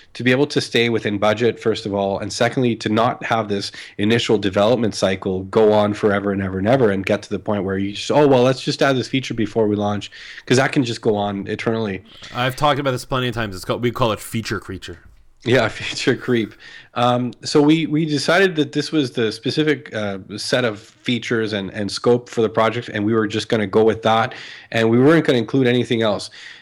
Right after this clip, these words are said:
Speaker 1: And one of the things we cut out initially was a specific type of encryption, um, for the subscriber data. So, uh, we're, we've been very open about this with people who ask us, uh, and we have the information published on the website. But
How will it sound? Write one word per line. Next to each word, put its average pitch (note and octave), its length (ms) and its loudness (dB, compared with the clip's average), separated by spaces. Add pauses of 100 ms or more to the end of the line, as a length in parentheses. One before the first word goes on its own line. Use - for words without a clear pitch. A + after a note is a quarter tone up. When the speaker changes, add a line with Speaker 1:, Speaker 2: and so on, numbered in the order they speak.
(120)
Speaker 1:
And B2 240 2
one C3+ 100 6
of F3 60 6
the E3+ 80 6
things D3+ 220 2
we C3 100 0
cut C3+ 280 0
out B2 220 4
initially A2 500 -2
was G2 440 -2
a G2+ 80 -4
specific B2+ 500 -4
type A2+ 300 2
of G2+ 160 -2
encryption, G2+ 720 -4 (400)
um, F#2+ 440 -4 (160)
for G#2+ 300 2
the G2 300 -2
subscriber G2+ 580 -2
data. F#2 320 -2
So, G2+ 300 -4 (400)
uh, G2+ 200 2
we're, B2 300 4
we've A#2+ 380 2
been B2 160 2
very C3 240 6
open B2 280 4
about G#2+ 340 0
this - 180 -6
with G#2 120 -2
people A2 360 0
who A2+ 120 0
ask G2 340 -2
us, G#2 240 -2 (340)
uh, G2+ 340 4
and G#2+ 140 -2
we G#2+ 120 2
have A2 280 2
the A2 100 2
information G#2 480 -2
published G2+ 320 0
on G2 120 0
the F#2 60 -4
website. F#2+ 400 -2
But G2 120 -4